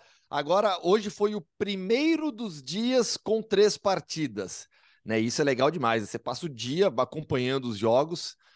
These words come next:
né? Eu tô aqui, na, na, no, às vezes, na, na rua, por conta,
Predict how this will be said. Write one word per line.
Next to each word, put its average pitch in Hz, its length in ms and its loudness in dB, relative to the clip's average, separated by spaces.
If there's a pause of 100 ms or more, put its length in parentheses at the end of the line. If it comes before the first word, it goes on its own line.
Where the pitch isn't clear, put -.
(140)
né? 120 160 -4
Eu 165 140 6
tô 208 140 2
aqui, 208 180 0
na, 165 260 2
na, 127 240 2
no, 127 320 -4
às 131 140 0
vezes, 160 300 0
na, 131 280 0
na 120 120 -4
rua, 220 580 2
por 151 240 -10
conta, 143 340 -8